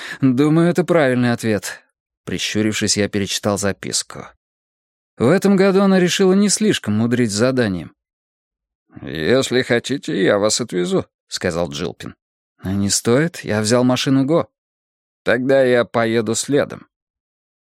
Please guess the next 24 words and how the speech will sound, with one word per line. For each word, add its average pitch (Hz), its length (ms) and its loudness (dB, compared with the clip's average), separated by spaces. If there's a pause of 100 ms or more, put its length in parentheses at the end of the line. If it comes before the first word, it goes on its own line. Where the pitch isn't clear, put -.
(140)
«По-вашему, 117 680 0
это 110 360 -2
важно?» 151 520 0 (640)
«Конечно. 90 680 -2 (500)
Нам 147 260 2
нужно 180 280 2
узнать 180 380 2
о 170 40 2
её 165 200 2
передвижениях 143 840 2
за 127 220 2
день-два 127 480 2
до 120 140 0
исчезновения. 117 960 -2 (380)
Это 143 560 2
совершенно 123 540 0
необходимое 110 640 0
дело». 73 280 -6 (680)
Он 107 140 2
взглянул 107 480 2
на 104 100 0
бумагу. 95 500 -4 (760)
«А - 100 -2
знаете, - 560 -2